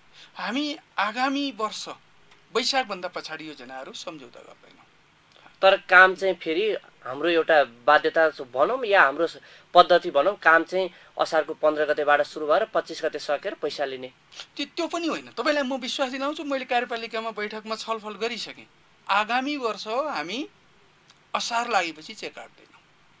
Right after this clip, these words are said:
Speaker 1: सबै काम जेठ मसान्तभित्र जति सकिन्छ, हामी त्यहाँबाट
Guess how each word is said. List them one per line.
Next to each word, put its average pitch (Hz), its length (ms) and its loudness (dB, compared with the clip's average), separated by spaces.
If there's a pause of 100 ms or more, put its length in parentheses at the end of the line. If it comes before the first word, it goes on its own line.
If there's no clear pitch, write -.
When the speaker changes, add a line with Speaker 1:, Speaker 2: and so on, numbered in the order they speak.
(560)
Speaker 1:
सबै 277 300 0
काम 160 220 -6 (880)
जेठ 262 400 0
मसान्तभित्र 190 720 -6
जति 196 280 -12
सकिन्छ, 190 480 -12 (500)
हामी 190 180 -8
त्यहाँबाट 160 340 -8